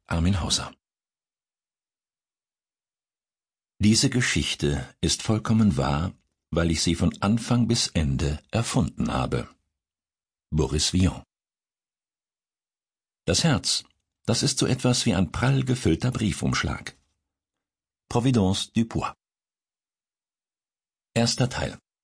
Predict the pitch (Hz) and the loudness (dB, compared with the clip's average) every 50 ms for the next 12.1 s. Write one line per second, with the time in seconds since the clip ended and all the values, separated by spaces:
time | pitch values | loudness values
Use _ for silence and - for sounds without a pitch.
0 | _ _ _ _ _ _ _ _ _ _ _ _ _ _ - - 127 139 147 117 | _ _ _ _ _ _ _ _ _ _ _ _ _ _ -2 2 2 2 4 2
1 | 120 127 135 113 - - - 127 120 110 117 113 101 123 156 175 156 - - - | 2 2 2 0 0 0 0 2 2 2 2 2 2 4 2 2 0 0 0 2
2 | 117 117 113 - 131 131 127 113 120 139 170 170 - - - - 85 - - - | 2 2 4 2 0 0 0 0 2 0 0 0 -2 -2 -2 -2 -2 0 0 2
3 | 101 110 113 113 - - 87 82 80 78 - - - 85 87 87 92 101 104 104 | 2 2 2 2 0 0 0 0 2 0 0 0 0 2 2 4 4 4 2 2
4 | - 85 73 67 65 67 64 65 82 107 123 113 92 104 113 101 - - - - | 0 0 0 2 0 0 2 2 2 4 2 2 2 2 0 0 -2 -4 -2 -2
5 | 127 127 - - 135 131 113 73 - - - 65 - _ _ _ _ _ _ _ | -2 0 0 2 2 2 2 2 0 -4 -8 -10 -12 _ _ _ _ _ _ _
6 | _ _ _ _ _ _ _ _ _ _ _ _ _ _ _ _ _ _ _ _ | _ _ _ _ _ _ _ _ _ _ _ _ _ _ _ _ _ _ _ _
7 | _ _ _ _ _ _ _ _ _ _ _ _ _ - 92 104 110 - - - | _ _ _ _ _ _ _ _ _ _ _ _ _ 0 0 2 2 2 2 0
8 | - - - 143 160 - - - 113 90 69 71 90 101 104 104 - - - 80 | -2 -2 -2 0 0 0 0 0 0 0 2 2 2 2 2 0 -4 -6 -4 -4
9 | 76 - - - - 80 95 90 - 80 - - - 82 69 67 85 90 87 85 | -4 -2 -2 -2 0 0 -2 -2 -2 -4 -4 -2 -2 -2 0 2 2 2 0 0
10 | - - 92 95 - - 82 - - 101 90 98 98 - - - - 85 76 - | 0 0 2 2 2 0 -2 -2 0 0 2 2 0 -2 -6 -6 -2 -2 -2 -2
11 | - 73 - - 76 76 76 76 76 85 95 101 95 98 95 - 101 101 104 107 | -2 -2 0 0 2 2 2 2 2 2 2 2 2 0 0 0 0 0 0 0
12 | - | -2